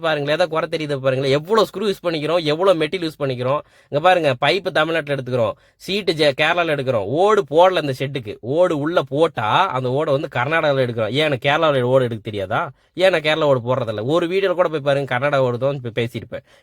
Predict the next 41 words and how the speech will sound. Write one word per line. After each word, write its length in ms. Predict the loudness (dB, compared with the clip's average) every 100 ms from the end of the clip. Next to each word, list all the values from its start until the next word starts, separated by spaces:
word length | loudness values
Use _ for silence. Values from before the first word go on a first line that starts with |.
| -4
கேரளா 260 | 0 2 2
ஓடு 120 | 2 0
பத்தி 200 | -4 -6
நான் 100 | -4
பேசவே 260 | -4 -4 -8
மாட்டேன். 260 | -8 -10 -12 -6
அதுதான் 320 | -4 -2 -2 -2
டப்புன்னு 280 | -2 -2 -4
புடிங்கிட்டு 260 | -6 -6
கீழே 120 | -6
விழுந்து 220 | -6 -8 -8
உடையும். 220 | -8 -12 _ _ _
So, 80 | -2 0
அது 220 | 2 0 0
நீங்க 140 | 0 0
பாத்துங்க. 340 | 0 0 -2 -2
நாலாவது 360 | 2 4 4 2
வந்து 140 | -2 -4
பாத்தீங்கன்னா, 360 | -4 -4 -6 -6
ஸ்க்ரூ 240 | -8 -4 -2
எல்லாமே 220 | -2 -4 -4
ஆந்திரால 300 | -4 -2 -2
இருந்து 140 | -2 -4
தான் 100 | -4
வாங்குறோம். 260 | -6 -10 _ _
இந்த 120 | -2
மாதிரி 220 | 2 2 2
நாலு 260 | 2 2 0
ஸ்டேட்டோட 360 | -4 -2 -4 -4
மெட்டீரியல், 400 | -6 -4 -6 -8 -14 _ 0
மெட்டீரியல் 420 | 2 2 2 2
வச்சுட்டுலாம் 340 | 2 0 2 2
ஒண்ணுமே 240 | 2 0 0
பண்ண 160 | -2
முடியாது, 380 | -2 -2 -6 -10 -6 0
ஆளுங்க 280 | 2 2 -2
வேணும், 260 | -4 -8 -12 -2
திறமையா 440 | 2 4 4 4 4
வேலை 140 | 2
செய்ய 180 | -2 -2
ஆளு. 160 | -4